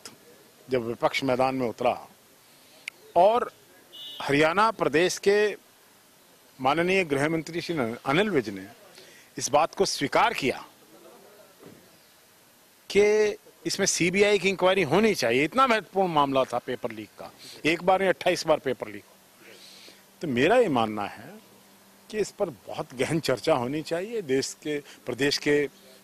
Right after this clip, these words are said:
युवाओं के भविष्य से जुड़ा हुआ फैसला है, कई बार paper cancel हुए हैं, और ये सरकार की जो credibility है उस पर भी एक बहुत बड़ा प्रश्न चिन्ह है। जो ये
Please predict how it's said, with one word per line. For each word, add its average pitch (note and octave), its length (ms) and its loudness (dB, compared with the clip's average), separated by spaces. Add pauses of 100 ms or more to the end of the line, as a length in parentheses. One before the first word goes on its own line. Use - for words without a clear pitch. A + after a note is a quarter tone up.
(140)
युवाओं B2+ 500 0
के C3+ 120 -6
भविष्य A#2+ 420 -4
से A#2+ 140 -8
जुड़ा B2 220 0
हुआ C3+ 200 4
फैसला D3 540 -4
है, D#3 80 0
कई C#3+ 200 -4
बार D3 160 0
paper A#2+ 260 -8
cancel A2+ 360 -10
हुए B2+ 160 -6
हैं, A#2+ 220 -12 (1400)
और C#3+ 120 2
ये E3 80 4
सरकार D#3+ 500 0
की F#3+ 380 -2 (580)
जो D3 220 0
credibility F3 720 0
है - 280 -18 (1700)
उस E3 120 -2
पर A#3 160 0
भी F#3+ 160 2
एक B2 140 0
बहुत C3 160 -4
बड़ा B2 180 0
प्रश्न - 400 -4
चिन्ह D#3+ 240 0
है। - 120 -18 (880)
जो D3 120 2
ये F#3+ 360 4